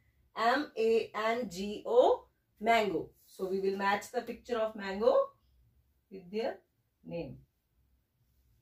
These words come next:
Move on next। देखिए किसकी picture है, Kiwi। यस,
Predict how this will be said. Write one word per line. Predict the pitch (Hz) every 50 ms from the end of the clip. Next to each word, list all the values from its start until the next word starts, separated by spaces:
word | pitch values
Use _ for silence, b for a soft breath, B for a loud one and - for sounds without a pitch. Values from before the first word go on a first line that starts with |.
| _ _ _ _ _ _ _ _ _ _ _ _ _ _ _ _ _ _ _ _ _ _ _ _ _ _ _ _ _ _ _ _ _ _ _ _ _ _ _ 190
Move | 190 196 208
on | 214 214 208
next। | 214 220 226 - - - - - - _ _ 180
देखिए | 185 196 190 - - 254 233
किसकी | - 240 226 - 254 -
picture | - 226 - - - 254 233 233
है, | 240 254 - - - - _ _ _ _ _ _ _ _ _ _ _ _ _ _ _ _ _ _ _
Kiwi। | - 262 254 247 202 165 147 - - _ _ _ _ _ _ _ -
यस, | 294 - - - -